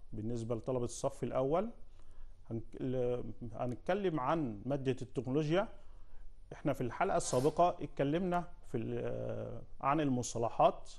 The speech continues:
المستخدمة في أعمال البناء، واتكلمنا عن المصطلح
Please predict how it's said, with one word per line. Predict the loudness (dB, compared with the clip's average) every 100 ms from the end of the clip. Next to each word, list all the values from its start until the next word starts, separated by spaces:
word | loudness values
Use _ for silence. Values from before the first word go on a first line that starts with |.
| -4
المستخدمة | -4 -2 -2 0 0
في | 2 2
أعمال | 0 0 0
البناء، | 0 0 2 2 -2 -12 -8
واتكلمنا | -4 0 4 4 4 4
عن | 2 2 0 -4 -10 -10 -10 -10 -2
المصطلح | 2 4 2 4 4 4 2 -12